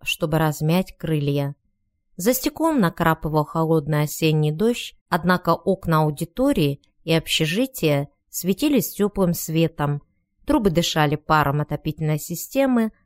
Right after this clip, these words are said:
а окна лаборатории и библиотеки вспыхивали разноцветными искрами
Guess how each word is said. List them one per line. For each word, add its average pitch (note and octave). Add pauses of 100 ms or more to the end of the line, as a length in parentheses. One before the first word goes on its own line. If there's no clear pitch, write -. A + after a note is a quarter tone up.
(160)
а F3
окна E3
лаборатории D#3
и D3
библиотеки F#3
вспыхивали G#3 (180)
разноцветными D#3+
искрами G3